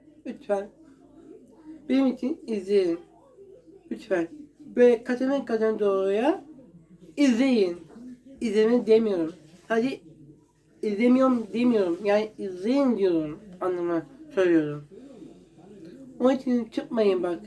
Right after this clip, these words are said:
Biliyorum. Bayanla aynı şekilde iş yapıyorsunuz.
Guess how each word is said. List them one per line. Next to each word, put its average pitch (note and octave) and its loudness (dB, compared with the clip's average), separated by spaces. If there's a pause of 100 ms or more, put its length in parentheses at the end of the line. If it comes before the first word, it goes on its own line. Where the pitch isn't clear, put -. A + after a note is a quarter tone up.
(180)
Biliyorum. A3 0 (680)
Bayanla G#3+ 4
aynı A3 0
şekilde G#3 -4 (1200)
iş A#3+ -2
yapıyorsunuz. G3+ 2